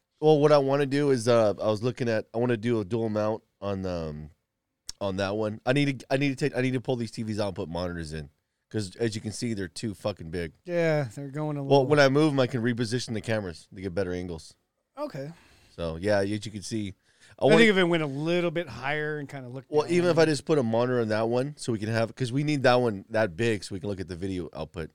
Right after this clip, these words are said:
Speaker 2: And goddamn fucking watermarks on it. Fuck.
Speaker 1: Oh, shit.
Speaker 2: So, sorry about that, man.
Speaker 1: Which button was it again?
Speaker 2: Um, it's the up button.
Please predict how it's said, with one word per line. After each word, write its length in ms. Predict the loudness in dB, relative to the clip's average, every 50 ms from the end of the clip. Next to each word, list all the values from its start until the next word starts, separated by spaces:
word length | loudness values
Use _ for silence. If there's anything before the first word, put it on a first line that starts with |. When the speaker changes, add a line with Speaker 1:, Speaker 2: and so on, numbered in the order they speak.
| _ -6
Speaker 2:
And 200 | -6 -4 -4 -2
goddamn 440 | 0 0 0 0 0 0 -2 -2 -2
fucking 340 | -2 -4 -2 -2 -4 -4
watermarks 560 | 0 0 0 0 0 -2 -4 -6 -8 -8 -10 -12
on 100 | -12 -12
it. 100 | -12 -14 _ _ _ _ _ _
Fuck. 320 | 0 0 0 0 -4 -12 _ _ _ _ _ _ _ _ _ _
Speaker 1:
Oh, 480 | -4 0 0 2 2 2 2 0 0 -2
shit. 340 | -2 -4 -6 -6 -8 -10 -14 -18 -20 -20 -20 -20 _ _
Speaker 2:
So, 180 | -6 -4 -4 -4
sorry 260 | -2 -2 -2 -2 -2
about 200 | -2 -2 -4 -4
that, 160 | -6 -8 -6
man. 220 | -6 -8 -8 -10 -12 -16
Speaker 1:
Which 160 | _ _ _
button 200 | -14 -14 -10 -8
was 160 | -8 -8 -6
it 80 | -8 -8
again? 260 | -8 -8 -10 -12 -14 -18 _ _ -8 -4
Speaker 2:
Um, 400 | 0 0 2 2 0 -2 -4 -6
it's 180 | -8 -10 -10
the 140 | -8 -6 -6
up 160 | -6 -6 -6
button. 340 | -8 -10 -10 -10 -12 -14